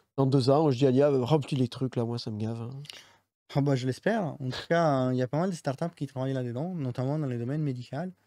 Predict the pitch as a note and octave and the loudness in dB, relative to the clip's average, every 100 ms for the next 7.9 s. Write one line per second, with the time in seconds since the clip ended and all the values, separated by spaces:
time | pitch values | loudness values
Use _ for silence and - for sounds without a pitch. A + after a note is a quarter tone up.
0 | _ _ _ _ B2 B2 B2 A#2+ A#2 A#2+ | _ _ _ _ -2 0 2 0 0 -2
1 | B2 A#2+ C#3+ C3+ C3 C3 B2 B2 A#2 - | -4 -4 0 2 4 2 0 -4 -4 0
2 | E3+ G3+ F3+ A3 B3+ _ _ _ _ _ | 2 2 2 -2 -4 _ _ _ _ _
3 | _ C#3 C3 C3+ C#3 D#3+ F#3+ - B2 C3 | _ -10 -6 -4 -2 -4 -6 -10 -12 -12
4 | _ _ A#2+ B2+ - C3 C3 C3+ C3+ D#3+ | _ _ -12 -10 -8 -8 -6 -6 -4 -6
5 | F3+ _ _ _ _ B2 A#2+ A#2+ A#2+ A#2 | -8 _ _ _ _ -6 0 0 0 -2
6 | A#2 A#2+ A#2+ - B2 B2+ B2+ D3 D3+ D#3 | -6 -8 -8 -8 -4 -4 -2 -2 -2 -2
7 | - C#3 D3 C#3 B2+ A#2+ A2+ A2 A2+ | -2 0 2 2 0 0 -4 -10 -12